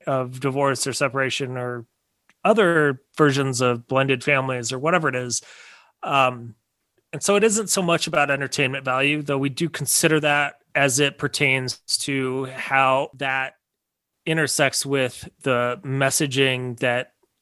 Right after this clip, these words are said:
exists in the film. And does that mean you wanna grade me, me to grade first, Laura? Or does that mean you wanna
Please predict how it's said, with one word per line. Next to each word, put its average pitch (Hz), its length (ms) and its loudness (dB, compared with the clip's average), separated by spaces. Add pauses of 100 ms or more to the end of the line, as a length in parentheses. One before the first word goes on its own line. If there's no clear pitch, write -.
(680)
exists 131 380 -2
in 151 60 -2
the 123 80 -4
film. 131 640 -2 (720)
And 143 580 0 (960)
does 143 120 -4
that 180 180 4
mean 208 160 0
you 196 160 2
wanna 170 220 4
grade 151 260 4
me, 165 220 -2
me 156 200 2
to 156 60 -2
grade 143 300 0
first, 185 480 0
Laura? 302 260 4
Or 190 240 4
does 139 160 0
that 180 160 6
mean 170 180 2
you 156 140 6
wanna 147 600 2